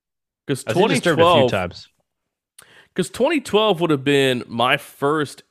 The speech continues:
Speaker 1: active semester that summer, and it was Slipknot, Slayer, Motorhead,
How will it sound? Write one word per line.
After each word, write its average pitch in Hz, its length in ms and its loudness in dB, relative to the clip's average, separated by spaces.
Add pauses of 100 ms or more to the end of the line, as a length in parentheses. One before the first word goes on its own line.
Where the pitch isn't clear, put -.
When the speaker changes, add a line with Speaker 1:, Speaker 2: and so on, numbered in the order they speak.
(140)
Speaker 1:
active 110 640 -4 (280)
semester 101 840 -8 (680)
that 113 180 -6
summer, 110 580 -4 (380)
and 127 80 -6
it 123 60 0
was 101 160 -8
Slipknot, 156 560 -4
Slayer, 143 480 0
Motorhead, 110 840 0